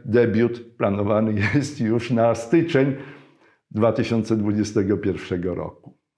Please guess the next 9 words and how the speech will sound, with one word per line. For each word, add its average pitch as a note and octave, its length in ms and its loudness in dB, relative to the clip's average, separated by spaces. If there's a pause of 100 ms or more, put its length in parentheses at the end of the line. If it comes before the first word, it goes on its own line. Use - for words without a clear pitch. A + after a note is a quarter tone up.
(1800)
Ale E3 580 4 (180)
wielki G3+ 400 2
reset F#3 340 2
pieniądza F3+ 680 2
może E3+ 300 2
mieć F#3 220 0
też G3 200 0
inną D3+ 300 4
formę. G2 440 -2